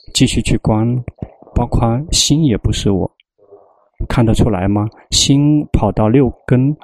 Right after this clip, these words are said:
它是自己跑的，我们阻止不了，我们控制不了。包括心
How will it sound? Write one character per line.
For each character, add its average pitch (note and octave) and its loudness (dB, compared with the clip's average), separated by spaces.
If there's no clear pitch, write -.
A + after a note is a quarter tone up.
它 - -2
是 - -2
自 - -6
己 C3 0
跑 F#2+ 0
的， - -6
我 A2+ 4
们 G2+ 2
阻 G#2+ 2
止 - -2
不 - 0
了， G#2 -2
我 A2 2
们 G2 2
控 C3+ 0
制 - -6
不 G#2+ -2
了。 F#2+ -4
包 A2+ 0
括 - 0
心 C#3 0